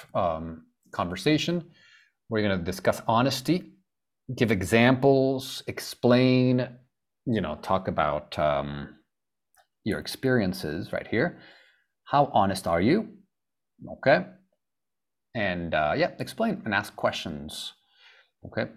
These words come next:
so, um, so yeah, good. And then after that, we'll move forward with the, the video. Okay, so, so just a mini conversation about honesty. How important is honesty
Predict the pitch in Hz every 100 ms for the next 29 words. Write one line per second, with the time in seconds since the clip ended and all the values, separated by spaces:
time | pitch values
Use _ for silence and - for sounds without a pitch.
0 | - - 98 90 87 85 82 80 78 76
1 | 76 76 - _ _ - - 90 - -
2 | _ - 76 82 98 98 92 87 104 104
3 | - 95 87 92 95 185 143 147 135 131
4 | 131 117 98 98 - 92 82 - - -
5 | 98 113 95 71 - - _ _ _ 127
6 | 123 110 92 - - _ _ _ _ _
7 | - 110 135 - 101 135 139 - 104 98
8 | 120 127 135 127 - 92 92 95 107 104
9 | 95 - - - 123 156 151 139 127 120
10 | - - 104 95 - 87 76 - -